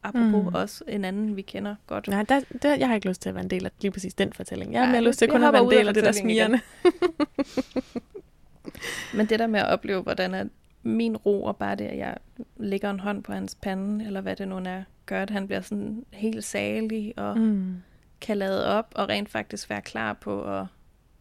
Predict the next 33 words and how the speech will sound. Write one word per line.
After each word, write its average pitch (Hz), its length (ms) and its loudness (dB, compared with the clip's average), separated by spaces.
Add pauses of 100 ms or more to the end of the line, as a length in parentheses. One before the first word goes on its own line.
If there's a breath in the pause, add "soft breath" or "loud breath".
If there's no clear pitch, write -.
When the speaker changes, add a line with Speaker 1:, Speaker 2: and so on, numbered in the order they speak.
(220)
Speaker 1:
tage 202 200 -6
ud 208 140 -4
i 202 100 -4
verden, 190 460 -6
men - 180 -8
med 196 80 -8
sådan 202 260 -10
en 196 200 -10
fyldt 214 320 -10
energitank, 196 680 -10
i - 20 -14
stedet - 300 -10
for, - 80 -10
at - 180 -10
det 196 60 -10
er 190 40 -8
mere 185 240 -8
sådan - 240 -10
en, - 120 -14 (540 soft breath)
øh, 208 560 -12 (120)
hovedløs, 196 640 -2
Speaker 2:
Ja. - 0 -
Speaker 1:
vi 190 60 -8
skal - 180 -8
bare 202 200 -4
afsted. - 380 -6 (640 soft breath)
Speaker 2:
Ja. 185 300 -6
Speaker 1:
Så 175 120 -4
jeg 208 240 -4
grounder 214 420 0
ham, 208 400 -6
og 185 140 -6
han 196 360 -8